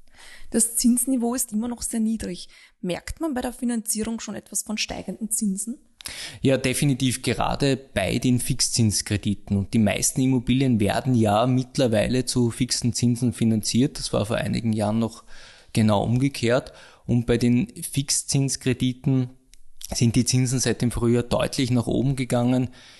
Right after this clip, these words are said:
Speaker 2: Im Frühjahr hat man über zwanzig Jahre noch zu circa zwei Prozent, ähm, effektiv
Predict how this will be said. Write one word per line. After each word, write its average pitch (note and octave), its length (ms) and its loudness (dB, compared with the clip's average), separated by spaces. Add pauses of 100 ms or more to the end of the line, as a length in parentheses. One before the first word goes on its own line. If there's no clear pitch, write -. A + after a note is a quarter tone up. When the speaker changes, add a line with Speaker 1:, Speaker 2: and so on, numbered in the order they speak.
(180)
Speaker 2:
Im A#2 200 4
Frühjahr B2 680 4
hat A2 180 -2
man A#2 360 2 (480)
über A#2 260 2
zwanzig A2 520 -2
Jahre A2+ 540 2 (260)
noch A2+ 160 0
zu - 140 0
circa A2 480 0 (120)
zwei G2+ 300 -2
Prozent, B2 760 0
ähm, A2+ 540 -2
effektiv - 760 -4